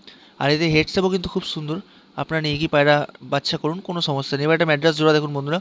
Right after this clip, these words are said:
সাদাটা নর, জিরিয়াটা মাদি, ঠিক আছে? এইগুলো একদম লাইট আইজের পায়রা। আগে একটা ম্যাড্রাস জোড়া দেখলেন যেখানে জিরিয়া ছিল ডিপ আইজের মধ্যে, এখানে দেখুন জোড়াটা, এর মধ্যে লাইট আইজের পায়রা, নরটাও লাইট আইজ, মাদিটাও লাইট আইজ।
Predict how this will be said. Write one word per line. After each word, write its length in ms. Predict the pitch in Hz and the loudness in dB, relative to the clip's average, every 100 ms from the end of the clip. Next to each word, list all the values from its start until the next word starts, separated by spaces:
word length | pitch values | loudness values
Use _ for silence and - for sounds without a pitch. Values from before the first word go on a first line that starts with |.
| _ _ - - _ _ _ | _ _ -20 -20 _ _ _
সাদাটা 360 | - 180 165 175 | -2 2 2 2
নর, 200 | 165 170 | 2 2
জিরিয়াটা 400 | 160 156 160 160 | 2 4 4 4
মাদি, 320 | 151 147 196 - _ _ _ - | 4 2 0 -6 _ _ _ -4
ঠিক 100 | 202 | 0
আছে? 140 | 180 | 2
এইগুলো 180 | 165 175 | 4 6
একদম 240 | 180 165 190 | 4 4 2
লাইট 240 | 165 175 | 4 4
আইজের 240 | 180 160 151 | 4 2 2
পায়রা। 240 | 143 156 202 - | 4 2 0 -4
আগে 220 | 147 151 | -4 2
একটা 220 | 185 180 180 156 | 2 2 -4 0
ম্যাড্রাস 260 | 170 175 | 2 2
জোড়া 160 | 165 180 | 4 4
দেখলেন 200 | 170 175 | 4 2
যেখানে 200 | 165 175 | 2 0
জিরিয়া 280 | 165 170 170 | 2 4 4
ছিল 120 | 170 175 | 4 2
ডিপ 200 | 165 185 | 0 2
আইজের 280 | 180 156 147 | 2 2 0
মধ্যে, 220 | 143 196 196 151 | -2 -4 -6 -4
এখানে 220 | 165 160 | -4 -2
দেখুন 280 | 156 165 151 - | -2 -4 -8 -14
জোড়াটা, 260 | 143 156 165 | -4 -4 -2
এর 80 | 175 | -4
মধ্যে 240 | 151 156 156 - - - - | -4 -4 -6 -8 -20 -20 -2
লাইট 220 | 156 165 | 2 2
আইজের 240 | 165 143 147 | 2 0 -2
পায়রা, 240 | 147 156 214 | -2 -2 -4
নরটাও 340 | 196 143 - 170 | -6 -8 -4 -2
লাইট 180 | 165 160 | -2 -2
আইজ, 100 | 175 | -4
মাদিটাও 300 | 160 147 165 | -4 -2 0
লাইট 220 | 160 156 | 2 0
আইজ। 160 | 165 | -2